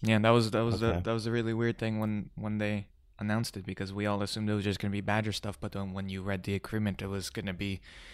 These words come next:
Speaker 1: fuel cell and battery technology
Speaker 2: Semi
Speaker 1: for
Speaker 2: stuff as well.
Speaker 1: basically everything.
Speaker 2: Which made no sense, because Trevor Pryor was always spouting that they had the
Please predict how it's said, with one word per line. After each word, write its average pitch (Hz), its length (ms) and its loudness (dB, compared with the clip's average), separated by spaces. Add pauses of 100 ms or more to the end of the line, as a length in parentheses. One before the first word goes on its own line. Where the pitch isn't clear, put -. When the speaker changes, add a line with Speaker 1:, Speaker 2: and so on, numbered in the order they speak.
(180)
Speaker 1:
fuel 107 220 0
cell 101 260 2
and 98 100 2
battery 104 260 6
technology 95 420 2
Speaker 2:
Semi 90 140 -4
Speaker 1:
for 95 160 -2
Speaker 2:
stuff 90 220 -8
as 95 80 -4
well. 101 60 2
Speaker 1:
basically 95 380 -2
everything. 101 480 0 (960)
Speaker 2:
Which 127 240 2
made 135 180 8
no 113 120 8
sense, 131 320 4
because 90 420 0
Trevor 92 480 2
Pryor 92 340 2
was 87 140 0
always 92 540 2
spouting 87 540 0
that 87 220 -2
they 87 180 2
had 85 260 -2
the 78 180 -6